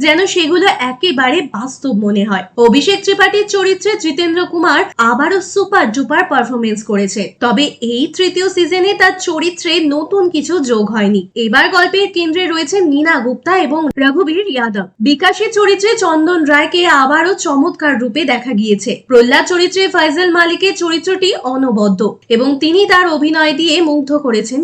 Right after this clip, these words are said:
সকলকে। এই সিজনটি ভূষণ চরিত্রে দুর্গেশ কুমার এবং বিনোদের চরিত্রে অশোক পাঠকের অভিনয়ের জন্য স্মরণীয় হয়ে থাকবে। পঞ্চায়েত ওয়েব সিরিজটি তৃতীয় সিজনেই শেষ হবে, কিন্তু তা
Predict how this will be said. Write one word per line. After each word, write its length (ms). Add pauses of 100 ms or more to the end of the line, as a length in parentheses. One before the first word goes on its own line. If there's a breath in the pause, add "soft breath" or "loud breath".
সকলকে। 440 (360)
এই 120 (100)
সিজনটি 460 (100)
ভূষণ 220 (200)
চরিত্রে 340 (100)
দুর্গেশ 400
কুমার 260 (120)
এবং 140 (120)
বিনোদের 340 (100)
চরিত্রে 400 (260)
অশোক 360
পাঠকের 480
অভিনয়ের 460
জন্য 180 (180)
স্মরণীয় 600
হয়ে 240
থাকবে। 260 (200)
পঞ্চায়েত 420
ওয়েব 220
সিরিজটি 320 (120)
তৃতীয় 300 (100)
সিজনেই 480
শেষ 160 (100)
হবে, 160 (100)
কিন্তু 280 (140)
তা 100